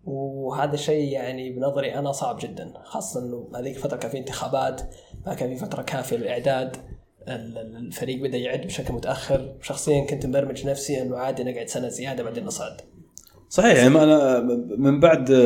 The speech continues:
Speaker 2: يعني فترة الصعود كانت فترة صعبة على الجميع، يعني وكان موسم الكل متكاتف فيه عشان نصعد.
Speaker 1: مية بالمية.
Speaker 2: من بعد ما صعدنا خلاص بعد هدف حس-، آه، حسن حبيب والصعود والفرحة هذيك، الكلام الحين صار من بعد ترتيب، من بعد يعني أول موسم صعدنا فيه،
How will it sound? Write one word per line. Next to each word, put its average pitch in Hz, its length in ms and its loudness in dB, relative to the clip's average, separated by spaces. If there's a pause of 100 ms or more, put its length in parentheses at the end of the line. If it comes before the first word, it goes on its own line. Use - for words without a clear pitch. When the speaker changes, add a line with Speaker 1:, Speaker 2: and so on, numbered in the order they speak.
(240)
Speaker 2:
يعني 120 160 2
فترة 143 260 2
الصعود 147 320 4
كانت 123 180 6
فترة 113 160 -2
صعبة 110 280 2
على 101 80 -2
الجميع، 107 240 -4
يعني 101 260 -4
وكان 113 200 0
موسم 120 340 4
الكل 107 220 2
متكاتف 117 580 0
فيه 131 360 2
عشان 117 200 0
نصعد. 110 400 -4 (240)
Speaker 1:
مية 127 140 -4
بالمية. 101 240 -10
Speaker 2:
من 127 220 2
بعد 160 200 8
ما 147 100 0
صعدنا 113 680 -4
خلاص 117 360 -4
بعد 104 120 -4
هدف 107 420 -6
حس-، - 300 -6
آه، 92 1200 -10
حسن 113 180 -8
حبيب 107 380 -2
والصعود 104 600 -2
والفرحة 104 480 -2
هذيك، 117 360 0 (380)
الكلام 123 280 4
الحين 123 140 0
صار 120 240 0
من 110 180 0
بعد 131 280 2
ترتيب، 127 520 -4 (280)
من 117 180 0
بعد 117 160 2
يعني 104 220 -2
أول 110 180 0
موسم 98 280 -8
صعدنا 95 340 -10
فيه، - 260 -18